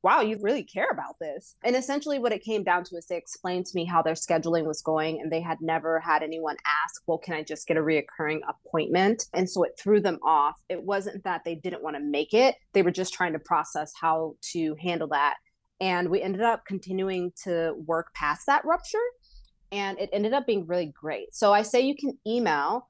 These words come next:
but I say knowing why, because if I would have just sent that email and not responded to the voicemail,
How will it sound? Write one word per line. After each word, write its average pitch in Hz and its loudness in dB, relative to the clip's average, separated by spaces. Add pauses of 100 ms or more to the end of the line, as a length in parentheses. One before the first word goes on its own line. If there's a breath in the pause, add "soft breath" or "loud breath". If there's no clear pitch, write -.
(120)
but 202 -2
I 202 2
say 233 2
knowing 175 -4
why, 156 2
because 175 -4 (480)
if 214 -2
I 262 6
would 330 2
have 320 -4
just 240 -6 (220)
sent 233 -2
that 226 2
email 175 -2 (140)
and 175 -2
not 170 -4
responded 180 -2
to - -8
the 170 0 (200)
voicemail, 180 -2